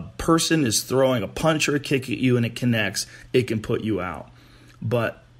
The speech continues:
there's no doubt at all, no doubt about it, that the resiliency of a fighter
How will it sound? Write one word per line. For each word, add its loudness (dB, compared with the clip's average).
there's 2
no 4
doubt 4
at -2
all, -2
no 4
doubt 0
about -4
it, -8
that -2
the 0
resiliency 2
of 0
a -4
fighter -2